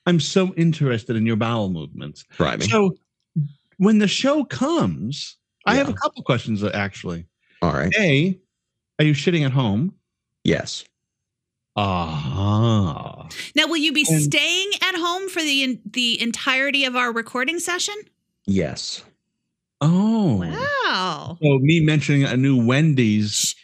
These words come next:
Speaker 3: no, don't do it.
Speaker 1: drink of some
Speaker 3: Don't
Speaker 1: sort
Speaker 3: do
Speaker 1: would
Speaker 3: it.
Speaker 1: not drive you from the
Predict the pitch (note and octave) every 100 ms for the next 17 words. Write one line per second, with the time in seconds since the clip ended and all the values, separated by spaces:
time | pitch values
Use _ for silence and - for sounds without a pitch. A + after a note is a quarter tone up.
0 | - - - _ - G#3 - - A2+ G2
1 | C#3 F3 - F2 - A2+ - - - -
2 | F4 A2+ A#2 B2+ C#3 - C3 A#2+ B2+ A#2
3 | D3 - A#2 A2 A2